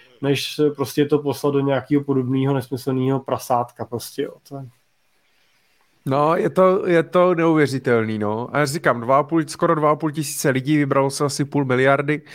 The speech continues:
Speaker 2: a, eh,
Speaker 1: <laughs> To je
Speaker 2: pokrač-
Speaker 1: neskutečný, Michal, to je <laughs> neskutečný.
Speaker 2: A,
Speaker 1: To si
Speaker 2: a
Speaker 1: zase uděláme nějaký token normálně, ne?
Speaker 2: A, a pokračuje, pok-, pokračujou dál, mě spíš jako,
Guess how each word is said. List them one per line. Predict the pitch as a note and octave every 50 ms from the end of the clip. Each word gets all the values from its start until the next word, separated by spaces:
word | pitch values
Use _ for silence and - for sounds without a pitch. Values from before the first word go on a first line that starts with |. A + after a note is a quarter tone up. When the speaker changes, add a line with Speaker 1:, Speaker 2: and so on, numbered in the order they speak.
| - - - - - - - E3 C#3+ - -
Speaker 2:
a, | B2+ B2+ B2 B2 B2 B2 B2 B2+ C3+ C#3 _ _ -
eh, | C3+
Speaker 1:
<laughs> | B2+ B2+ B2+ B2+ B2 B2 B2
To | B2 E3+
je | D#3+
Speaker 2:
pokrač- | -
Speaker 1:
neskutečný, | - - D3+ C#3 F3+ - - E3+ D3 - - D3 D3 D#3
Michal, | C#3+ C3+ - - C3+ B2+ B2
to | A#2+ - - C4
je | B3 - - -
<laughs> | B3+ B3
neskutečný. | - - - C3 - G3+ F3 D3 E3 C#3 - - D#3 C3+ D3 G#3 B3+ C4+ C4 G#3 F#3+ - - - F3+ - -
Speaker 2:
A, | B2 -
Speaker 1:
To | - - - E3
si | F3+ G3+
Speaker 2:
a |
Speaker 1:
zase | A3 A3 - A#3
uděláme | G#3+ A3 G#3+ A3
nějaký | A3+ A3+ G#3+ B3+ C#4+
token | C#4 D4+ C#4 C#4 - G3 F3 E3
normálně, | D#3+ D#3 D#3 D#3 D#3 D3 D3 D3 D3 D3 C#3
ne? | C#3 C#3 C#3 C#3 - - A2+ A2+ - _ _ _ _ _ - - - - - F3 D3+ -
Speaker 2:
A, | - C3 C3 -
a | D3
pokračuje, | - D#3 D#3 D3+ F3+ E3+ E3 - - F3 F3+ F3
pok-, | D#3 - E3+ C#3+ - E3+ D3
pokračujou | C#3 D#3+ C#3+ C#3 E3 D#3 D3 - - F3+ F3+ E3+
dál, | D#3+ D3+ C#3 C#3 C#3+ D3+
mě | D#3 D#3 D3+
spíš | C#3+ - E3 D#3 C#3+
jako, | E3+ D#3+ - F3+ F3+ F3 E3+